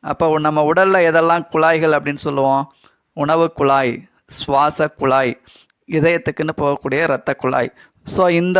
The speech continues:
உறுப்புகள்ல ஒரு வித டிஸ்டர்பன்ஸ் இவருக்கு இருக்கும். so இதற்கான ஒரு மெடிசன்ஸ் எடுத்தாதான் இவருக்கு தூக்கம் அப்படின்றது இருக்கும். நல்லா நினைச்சு பாருங்க. so இந்த வீடு இவரை தேர்ந்தெடுத்ததா, இவர் இந்த வீட்டை தேர்ந்தெடுத்தாரா?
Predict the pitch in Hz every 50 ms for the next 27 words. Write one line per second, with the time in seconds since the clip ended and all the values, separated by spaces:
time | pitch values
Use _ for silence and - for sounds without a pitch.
0 | 180 175 175 180 185 185 - 202 180 - 180 160 156 151 160 185 190 165 151 151
1 | 151 143 151 143 165 160 143 139 139 - - 156 143 147 143 135 - - 139 135
2 | 131 131 131 - 143 135 123 120 - - 120 - _ _ _ _ - _ _ _
3 | _ _ _ _ _ _ _ _ _ _ _ _ _ _ _ - _ _ - -
4 | - 196 190 180 170 170 165 202 208 202 202 - 202 190 180 175 185 220 - -
5 | - 170 151 147 147 147 147 151 165 170 - 190 170 160 - - - - - 143
6 | 143 147 156 - - 156 147 147 175 180 156 143 143 143 139 - 165 156 - -
7 | 165 156 - - 147 143 120 - _ _ - - - _ _ _ _ _ - -
8 | 143 127 135 143 139 143 143 143 143 135 131 131 - - 135 131 123 - 175 185
9 | 202 202 185 175 170 180 185 - 196 185 175 165 156 151 143 139 131 135 151 -
10 | - _ _ _ _ _ - _ _ _ _ _ _ _ _ _ - - - 185
11 | 180 180 170 165 160 160 147 170 190 208 220 214 214 214 220 220 - - 190 175
12 | 165 170 170 170 151 - 165 165 165 170 170 165 156 151 147 - - 147 135 143
13 | 147 160 - - _ - - 147 151 156 175 185 175 165 156 151 151 143 147 156
14 | 151 - 156 151 - 143 139 139 139 139 135 131 127 - 139 131 127 131 127